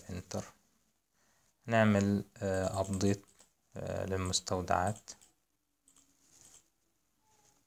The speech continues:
ال-، الموضوع في الحقيقة، آه، مستوحي من، آه، من قناة، آه،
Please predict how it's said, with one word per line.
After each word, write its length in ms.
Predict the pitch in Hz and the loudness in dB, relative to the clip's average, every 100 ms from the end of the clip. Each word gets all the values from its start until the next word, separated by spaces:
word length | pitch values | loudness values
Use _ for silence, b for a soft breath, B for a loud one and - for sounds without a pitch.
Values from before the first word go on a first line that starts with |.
| _ _ _ _ _ _ _ b b b b - | _ _ _ _ _ _ _ b b b b -2
ال-، 320 | 107 107 107 | 4 6 10
الموضوع 580 | 107 107 107 110 110 123 | 10 12 10 10 12 12
في 120 | 123 | 10
الحقيقة، 760 | 110 110 107 117 - 117 104 98 | 4 0 2 2 6 8 8 8
آه، 220 | 98 95 | 4 2
مستوحي 640 | 95 98 - 113 110 - | 2 2 4 6 4 2
من، 420 | 101 95 92 90 90 | 0 0 2 0 0
آه، 500 | 90 90 90 90 92 b b b b - | 0 0 0 -2 -6 b b b b -6
من 140 | 98 | -6
قناة، 540 | 98 98 95 107 113 - - _ - | -2 2 6 8 8 4 -14 _ -18
آه، 720 | - - - - - 50 - | -14 -10 -8 -6 -6 -6 -8